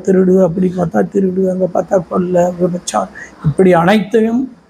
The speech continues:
இந்த வயதிலே பார்த்து எல்லாத்தையும் சலித்து விட்டேன். ஆகவே உங்கள் அனைவருக்கும் என் நன்றி கலந்த வணக்-, வணக்கத்தை தெரிவித்துக் கொள்கிறேன். நான்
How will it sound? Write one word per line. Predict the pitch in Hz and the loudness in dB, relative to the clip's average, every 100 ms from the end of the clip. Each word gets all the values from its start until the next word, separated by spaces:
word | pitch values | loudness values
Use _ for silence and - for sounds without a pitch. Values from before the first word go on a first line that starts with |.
| _ - | _ -4
இந்த | 170 170 | 0 2
வயதிலே | 160 175 170 175 165 - | 2 2 2 0 -2 -2
பார்த்து | 180 175 175 | -2 0 -2
எல்லாத்தையும் | 160 160 151 170 156 - _ _ - - _ _ - | 0 0 -2 -2 -4 -6 _ _ -20 -20 _ _ 0
சலித்து | 170 185 196 - 196 | 2 4 0 0 0
விட்டேன். | 165 - 156 151 _ _ | 0 -4 -6 -6 _ _
ஆகவே | 160 160 156 151 139 - - - _ _ 180 - | 0 2 2 2 0 -8 -20 -20 _ _ -12 -2
உங்கள் | 156 147 143 | 2 4 4
அனைவருக்கும் | 147 165 160 160 196 214 - | 2 4 2 0 0 -2 -2
என் | 165 151 | -2 0
நன்றி | 143 147 151 | 0 0 0
கலந்த | 147 147 165 | 0 0 -2
வணக்-, | 143 151 143 - - | 0 0 -2 -8 -4
வணக்கத்தை | 156 160 170 151 143 | 0 2 0 0 -4
தெரிவித்துக் | - 147 147 139 - | 0 2 2 0 -6
கொள்கிறேன். | 151 147 151 220 240 - _ _ _ _ | 0 2 2 0 -2 -12 _ _ _ _
நான் | - 156 160 143 | 0 2 2 -2